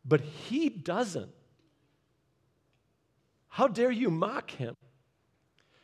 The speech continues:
And Jesus, from the cross, turns to a thief who's hanging on the cross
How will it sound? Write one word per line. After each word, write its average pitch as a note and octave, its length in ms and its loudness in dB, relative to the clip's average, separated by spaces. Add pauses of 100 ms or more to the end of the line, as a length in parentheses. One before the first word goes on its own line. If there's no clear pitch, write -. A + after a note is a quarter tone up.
(160)
And C3 180 0
Jesus, D3+ 760 -4 (260)
from E3+ 300 2
the G#3+ 80 2
cross, - 640 0 (1300)
turns G3+ 520 2
to G#3 180 -2
a E3 60 2
thief E3+ 440 4
who's D#3+ 180 -2
hanging F#3+ 340 4
on G3 280 -2
the F3 80 0
cross - 600 -8